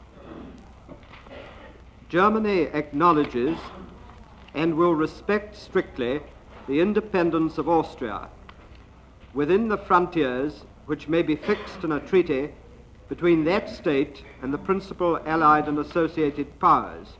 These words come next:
She agrees that this independence shall be inalienable, except with the consent of the Council of the League of Nations.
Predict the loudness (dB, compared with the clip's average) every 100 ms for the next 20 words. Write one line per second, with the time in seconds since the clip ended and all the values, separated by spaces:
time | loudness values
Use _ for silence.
0 | -20 -20 -20 -20 -20 -20 -20 -20 -20 -20
1 | -16 -2 0 2 2 2 2 -2 -2 0
2 | 2 2 0 -2 0 0 0 -2 -4 -8
3 | -20 -20 -20 -6 2 2 4 4 4 0
4 | -2 2 4 4 2 -2 -8 -12 -16 -20
5 | -20 -20 -16 -16 -6 -2 -2 -2 -2 -2
6 | -2 -4 0 0 0 -4 -8 -4 2 2
7 | 0 -2 -2 -2 -6 -4 0 0 0 -2
8 | 0 -2 -4 -16 -18